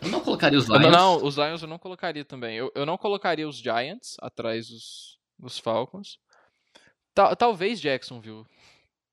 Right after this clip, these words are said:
Speaker 2: Mas assim... é, é, tá
Speaker 1: Os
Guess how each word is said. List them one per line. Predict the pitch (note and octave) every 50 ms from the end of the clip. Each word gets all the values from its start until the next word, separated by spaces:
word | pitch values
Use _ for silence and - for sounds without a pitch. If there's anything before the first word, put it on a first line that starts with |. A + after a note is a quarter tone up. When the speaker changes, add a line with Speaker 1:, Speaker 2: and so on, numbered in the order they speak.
| _ _ _ _ _ _ _ _ _ _ _ -
Speaker 2:
Mas | - D#3 D#3+ E3
assim... | G#3 G#3 - - A3+ F#3+ C#3+ A2+ - _ _ _ _ _ _ _ _ _ _ _ _ _ _ _ _ _ _ _ _ _ _ _ _ _ _ _ _
é, | - - - - F#2+ -
é, | -
tá | - - D3 D3 C3+ - - _ -
Speaker 1:
Os | A#2+